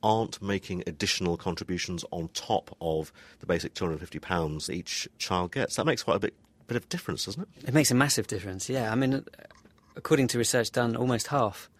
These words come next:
Speaker 2: of all parents don't actually make any contributions at all, which is a surefire way to make sure that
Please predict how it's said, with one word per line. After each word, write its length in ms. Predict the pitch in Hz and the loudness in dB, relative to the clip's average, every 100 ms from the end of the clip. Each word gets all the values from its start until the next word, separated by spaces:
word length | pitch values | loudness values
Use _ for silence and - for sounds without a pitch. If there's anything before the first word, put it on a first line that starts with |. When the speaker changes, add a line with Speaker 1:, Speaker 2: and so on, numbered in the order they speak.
| - - - _ _ | -20 -20 -20 _ _
Speaker 2:
of 320 | - 107 101 - | -6 -4 -6 -6
all 160 | 135 127 | -2 0
parents 420 | 107 101 98 - | 0 0 -2 -2
don't 300 | 120 117 110 | 2 2 0
actually 540 | 110 - 110 101 92 - _ _ _ _ _ - | -2 -2 -4 -4 -6 -14 _ _ _ _ _ -2
make 280 | 117 110 - | 0 0 2
any 140 | 120 | 0
contributions 540 | - 113 110 110 107 | 0 -2 0 0 0
at 160 | 104 - | -2 2
all, 160 | 127 98 | 2 2
which 280 | 104 - | 0 0
is 240 | 120 110 - - - - - - _ _ _ _ _ _ _ _ _ | 0 0 -2 -8 -20 -20 -20 -20 _ _ _ _ _ _ _ _ _
a 40 | - | 0
surefire 500 | - 143 - 113 110 | 4 4 4 4 6
way 160 | 113 | 6
to 160 | 107 113 | 4 0
make 180 | 113 107 | 0 0
sure 280 | - 117 | 0 2
that 140 | 113 | 2